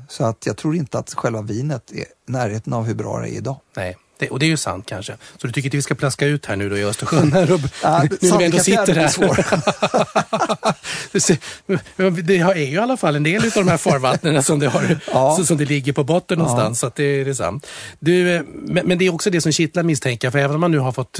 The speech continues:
Speaker 2: tillgången och möjligheten och faktiskt, eh, ynnesten att få prova av det här.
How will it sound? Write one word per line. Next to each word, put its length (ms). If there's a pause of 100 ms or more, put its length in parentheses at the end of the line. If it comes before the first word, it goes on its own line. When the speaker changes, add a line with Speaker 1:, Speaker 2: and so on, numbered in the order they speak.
(140)
Speaker 2:
tillgången 420
och 40
möjligheten 480
och 160
faktiskt, 400
eh, 160
ynnesten 440
att 160
få 60
prova 280
av 200
det 80
här. 320